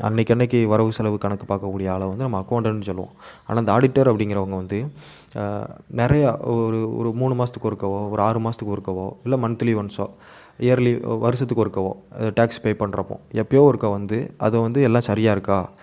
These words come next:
இது வரைக்கும் பார்த்த கணக்குல ஏதாவது இடிக்கா அப்படிங்கிற மணிக்கு ஒரு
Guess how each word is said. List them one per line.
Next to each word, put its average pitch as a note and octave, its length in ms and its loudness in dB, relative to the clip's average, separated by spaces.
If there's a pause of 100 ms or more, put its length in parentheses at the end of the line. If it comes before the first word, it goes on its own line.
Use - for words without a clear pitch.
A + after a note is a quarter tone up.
(100)
இது A2+ 100 0
வரைக்கும் A#2 260 0
பார்த்த G#2+ 280 0
கணக்குல G#2+ 200 0
ஏதாவது G#2 260 2
இடிக்கா G2+ 380 0
அப்படிங்கிற G2 340 -2
மணிக்கு G2+ 440 -2
ஒரு G#2+ 360 0